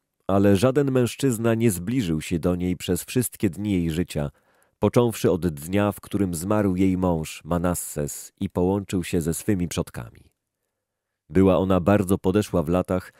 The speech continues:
i dożyła w domu swego męża stu pięciu lat. Niewolnicę swoją obdarzyła wolnością.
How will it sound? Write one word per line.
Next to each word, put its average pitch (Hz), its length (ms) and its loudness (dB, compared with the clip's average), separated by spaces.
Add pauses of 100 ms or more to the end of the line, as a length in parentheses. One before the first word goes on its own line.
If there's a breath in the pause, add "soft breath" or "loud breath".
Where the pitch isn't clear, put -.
(320 soft breath)
i 104 160 0
dożyła 113 420 4
w 87 80 -8
domu 143 260 2
swego 110 360 0
męża 101 460 2
stu - 400 -2
pięciu 92 420 -2
lat. 62 420 -10 (600)
Niewolnicę 92 640 2
swoją 80 580 -2
obdarzyła 95 540 2
wolnością. 92 680 -4